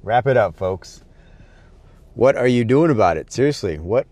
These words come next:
are you doing about it? If something is not bringing you joy, if something doesn't make you happy, what are you doing about it?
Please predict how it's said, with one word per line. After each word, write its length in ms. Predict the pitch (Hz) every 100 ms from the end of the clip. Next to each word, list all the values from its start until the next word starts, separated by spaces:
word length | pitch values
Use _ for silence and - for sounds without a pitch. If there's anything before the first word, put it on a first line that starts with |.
| _ _ _ 113
are 220 | 117 117
you 120 | 113
doing 240 | 107 131
about 280 | 104 82 78
it? 100 | 69 - - - - - - _ - - - -
If 140 | - -
something 360 | 120 120 139
is 80 | 107
not 180 | 120 110
bringing 260 | 117 120
you 120 | 120 123
joy, 420 | 113 95 90 107 - - - - - - - -
if 80 | -
something 340 | 120 113 120
doesn't 200 | 120 120
make 220 | 120 113
you 80 | 127
happy, 400 | 113 98 104 107 - - - - - - - - - - - - - - - - - - - - - - - - - - - - - - - - - - - - - - - - - - - -
what 140 | 98
are 40 |
you 60 | 107
doing 200 | 101 90
about 240 | 76 76
it? 80 | 73